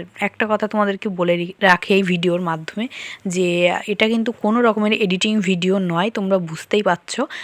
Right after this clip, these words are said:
আর এটা কিন্তু আমার ন্যাচারাল ত্বক, কোনো রকম মেকআপ না, কিচ্ছু না, তোমরা বুঝতেই পারছো আমাকে দেখে। আর এটা হচ্ছে, কি করবে তোমরা, যখন কোনো বিয়ে বাড়ি যাবে কো-, বা কোনো ভালো অকেশানে, তা-, তখন কিন্তু তোমরা এটা অ্যাপ্লাই করতেই পারো। আর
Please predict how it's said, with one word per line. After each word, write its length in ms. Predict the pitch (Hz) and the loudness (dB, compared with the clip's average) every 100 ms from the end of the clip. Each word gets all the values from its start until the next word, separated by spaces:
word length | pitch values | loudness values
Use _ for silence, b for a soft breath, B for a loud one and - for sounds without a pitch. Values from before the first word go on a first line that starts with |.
| B | B
আর 400 | - 170 165 165 | 0 2 2 -2
এটা 220 | 180 180 208 | -4 -4 -2
কিন্তু 240 | 226 220 | -2 -2
আমার 160 | 214 214 | 0 0
ন্যাচারাল 520 | 180 165 - 208 208 | -2 -4 0 0 2
ত্বক, 260 | 196 190 - | 0 0 0
কোনো 200 | 226 226 | -4 -2
রকম 200 | 220 214 | 0 -2
মেকআপ 360 | 196 180 - 190 180 | -2 -2 0 -2 -2
না, 220 | 185 190 - | -2 -2 -4
কিচ্ছু 320 | 254 - 202 | -8 -6 -2
না, 100 | 170 | -2
তোমরা 240 | 190 208 | 0 -2
বুঝতেই 460 | 196 180 190 - 226 | 0 -2 -2 0 0
পারছো 340 | 214 185 - | 0 -2 -4
আমাকে 180 | 185 180 | -4 -4
দেখে। 340 | 175 170 - 269 B B B | -4 -4 -2 -2 B B B
আর 220 | 185 175 | 4 4
এটা 220 | 185 190 240 | 4 2 2
হচ্ছে, 320 | 233 - 226 | 2 0 -6
কি 120 | 220 | -4
করবে 300 | 208 196 202 | -2 0 0
তোমরা, 440 | 208 196 185 226 | -2 -2 0 0
যখন 380 | 247 185 - 202 | 2 0 0 -4
কোনো 180 | 202 202 | -2 -2
বিয়ে 260 | 180 180 190 | -2 0 0
বাড়ি 220 | 196 190 | 0 2
যাবে 320 | 190 180 185 | 0 0 -2
কো-, 200 | - 196 - | -4 -6 -4
বা 280 | 196 180 175 | 4 6 6
কোনো 300 | - 226 220 | 4 0 0
ভালো 320 | 190 190 190 | 0 2 2
অকেশানে, 400 | 180 196 202 202 | 0 -2 -2 -2
তা-, 320 | 190 175 - - | 0 0 0 -2
তখন 260 | 180 226 | -2 0
কিন্তু 300 | 233 220 220 | 0 0 0
তোমরা 280 | 220 202 220 | 0 0 0
এটা 180 | 196 220 | 2 4
অ্যাপ্লাই 320 | 190 190 202 | 2 2 0
করতেই 400 | 190 180 - 220 | -2 -4 -2 0
পারো। 240 | 208 208 359 B B | 4 2 0 B B
আর 100 | 196 | -2